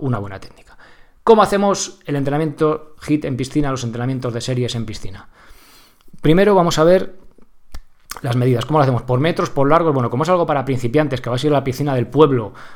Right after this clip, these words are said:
o de donde vayáis y no vais a saber si eso es olímpico, o si es de veinticinco metros, o si es oficial, o si es de, de, no es oficial, pero vamos a hacerlo en largos, ¿vale? Para hacerlo más sencillo.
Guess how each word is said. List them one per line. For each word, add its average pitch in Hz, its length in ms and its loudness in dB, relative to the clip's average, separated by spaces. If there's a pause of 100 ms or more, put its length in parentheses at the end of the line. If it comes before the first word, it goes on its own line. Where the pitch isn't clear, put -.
(120)
o 131 140 -6
de 123 100 -4
donde 120 260 -4
vayáis 120 520 -2 (340)
y 127 140 -8
no 131 80 -2
vais 139 140 0
a 139 40 -6
saber 127 240 -2
si 131 60 -6
eso 120 100 -6
es 120 80 -6
olímpico, 120 460 -4
o 113 100 -6
si 117 200 -8
es 117 320 -6
de 117 60 -8
veinticinco 117 460 -8
metros, 117 300 -8
o 104 40 -12
si 104 80 -10
es 110 80 -8
oficial, 110 420 -8
o 104 80 -8
si 107 200 -8
es 113 100 -6
de, 101 520 -12
de, 101 180 -10
no 113 100 -4
es 113 80 0
oficial, 123 460 -2 (480)
pero 131 120 0
vamos 139 140 2
a - 20 2
hacerlo 143 320 0
en 113 120 -8
largos, - 480 -12
¿vale? 135 260 -6 (120)
Para 107 120 -4
hacerlo 107 220 -8
más 95 120 -12
sencillo. - 400 -14